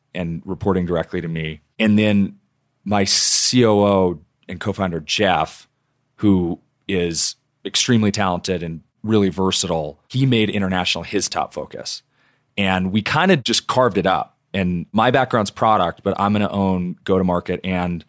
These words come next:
product for apparel. And we kinda had the, the sense that apparel was a little bit more of a product problem than international, which was more just, like, an ops problem of, like, "Let's just get this off the ground."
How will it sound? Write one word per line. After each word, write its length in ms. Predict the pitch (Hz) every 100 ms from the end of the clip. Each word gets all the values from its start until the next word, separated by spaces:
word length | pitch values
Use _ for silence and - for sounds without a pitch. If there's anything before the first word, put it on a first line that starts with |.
| -
product 480 | 95 92 87 82 -
for 180 | 95
apparel. 640 | 87 - 98 87 82 80 _ _ _
And 80 | -
we 60 | 117
kinda 220 | 156 165
had 160 | 143 117
the, 140 | 104
the 100 | 104
sense 340 | 104 120 107 -
that 240 | 95 - _ _ -
apparel 340 | 110 127 120
was 120 | 107 98
a 60 |
little 380 | 95 107 131 135
bit 180 | 117 104
more 460 | 107 101 98 90 _ _ _ _ -
of 120 | 92
a 40 |
product 460 | 90 - 98 101 -
problem 560 | - 110 110 117 120 113 _ _ -
than 520 | 95 101 95 92 92 - _ _ _ _ _ _
international, 680 | 107 101 95 92 - 113 110
which 260 | 98 95 -
was 140 | 87 -
more 260 | 98 95 92
just, 180 | - -
like, 160 | 92 _ -
an 120 | 98
ops 260 | 92 92 -
problem 380 | - 101 98 92
of, 180 | 90 85
like, 180 | 82
"Let's 200 | 92 -
just 180 | - -
get 160 | 98 -
this 180 | 92 90
off 200 | 82 -
the 60 |
ground." 420 | 90 82 87 95